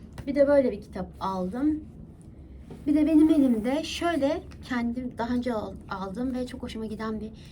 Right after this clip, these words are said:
görsel, e, moda tasarımı sözlüğü.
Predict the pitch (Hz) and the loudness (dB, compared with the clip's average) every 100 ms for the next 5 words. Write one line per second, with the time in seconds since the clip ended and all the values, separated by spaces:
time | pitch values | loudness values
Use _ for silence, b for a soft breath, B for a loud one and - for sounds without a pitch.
0 | B B B 240 233 247 254 247 - 214 | B B B -6 -4 -4 -4 -4 -6 -6
1 | 208 208 202 202 302 - - - - - | -4 -4 -4 -6 -8 -10 -14 -16 -18 -18
2 | - - - 220 226 220 214 - 180 165 | -18 -18 -12 -6 -2 -2 -4 -4 -4 -4
3 | - 175 160 - - 196 240 | -4 -6 -6 -8 -10 -8 -6